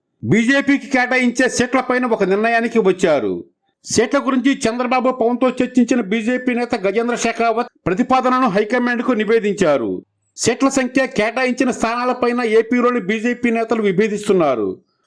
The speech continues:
పొత్తు విషయంలో హైకమాండ్ తీసుకున్న నిర్ణయానికి పార్టీ కార్యకర్తలుగా కట్టుబడి ఉంటామని చెబుతూనే, సీట్ల సంఖ్య కేటాయించినట్లుగా చెబుతున్న నియోజకవర్గాలపైన తమ అభ్యంతరం వ్యక్తం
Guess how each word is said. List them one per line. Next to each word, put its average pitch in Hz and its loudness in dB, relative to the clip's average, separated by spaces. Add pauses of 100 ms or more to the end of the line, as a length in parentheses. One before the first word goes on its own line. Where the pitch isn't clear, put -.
(220)
పొత్తు 208 2
విషయంలో 262 2
హైకమాండ్ 247 0
తీసుకున్న 247 2
నిర్ణయానికి 233 -2
పార్టీ 220 0
కార్యకర్తలుగా 233 -2
కట్టుబడి 226 -2
ఉంటామని 226 -2
చెబుతూనే, 220 0 (360)
సీట్ల 226 0
సంఖ్య 262 0
కేటాయించినట్లుగా 247 0
చెబుతున్న 247 0
నియోజకవర్గాలపైన 226 0
తమ 220 2
అభ్యంతరం 220 0
వ్యక్తం 196 -2